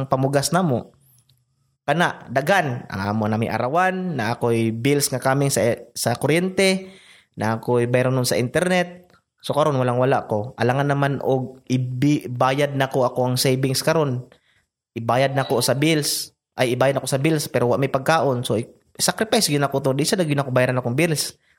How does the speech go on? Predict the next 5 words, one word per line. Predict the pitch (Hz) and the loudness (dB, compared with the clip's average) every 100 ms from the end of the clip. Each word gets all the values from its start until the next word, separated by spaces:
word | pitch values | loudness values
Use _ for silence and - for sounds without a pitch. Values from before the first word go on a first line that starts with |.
| _ | _
Kuryente, | - 123 131 127 127 127 127 127 127 _ _ _ _ - | -2 0 0 0 2 2 2 0 -4 _ _ _ _ -12
ah, | - | -4
internet. | 123 113 147 135 127 - - _ _ _ _ _ _ - | -2 2 2 2 0 -2 -18 _ _ _ _ _ _ -16
Di | - | -4
ba? | 110 120 | 0 0